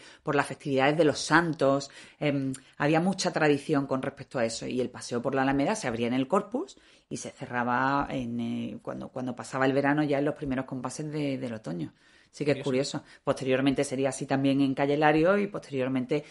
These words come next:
Speaker 1: iría evolucionando, pero, pero no es extraño pensar que también, eh, fuera así en el parque.
Speaker 2: Esa evolución fue innegable. Ya hemos visto antes que Amalia Heredia fue una de las que se marchó de esa zona para irse al Jardín de la Concepción,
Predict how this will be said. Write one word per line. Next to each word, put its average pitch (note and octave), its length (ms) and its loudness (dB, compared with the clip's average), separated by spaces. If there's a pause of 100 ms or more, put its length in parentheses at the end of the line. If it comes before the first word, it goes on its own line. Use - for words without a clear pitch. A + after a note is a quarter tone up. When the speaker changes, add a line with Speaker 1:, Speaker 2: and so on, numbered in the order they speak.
(160)
Speaker 1:
iría B2+ 280 2
evolucionando, C3+ 600 2
pero, F3 320 2
pero C#3+ 220 -4
no C#3 200 0
es C#3+ 180 0
extraño D3 380 -4
pensar D3 360 -6
que F3 80 -2
también, C#3 420 0 (320)
eh, C3+ 420 2
fuera B2 200 -4
así C3 180 -8
en B2 60 -4
el A#2 120 -4
parque. - 320 -8 (640)
Speaker 2:
Esa - 160 -4
evolución D#3+ 540 -2 (160)
fue C3 240 -2
innegable. C#3 460 -2
Ya C3+ 80 -6
hemos C3+ 160 -8
visto C3+ 180 -6
antes C3 240 -8
que A#2+ 80 -8
Amalia C3 300 -6
Heredia B2+ 340 -6
fue C3 460 -8
una C#3+ 140 -4
de C3+ 60 -2
las B2+ 100 -6
que C3 100 -8
se C#3 80 -4
marchó C3+ 320 -6
de C3+ 80 -4
esa C3 140 -6
zona C#3 280 -6
para C3 180 -4
irse C3+ 200 -6
al C3+ 60 -6
Jardín C3+ 200 -8
de C3+ 80 -6
la - 40 -8
Concepción, F#3 500 -4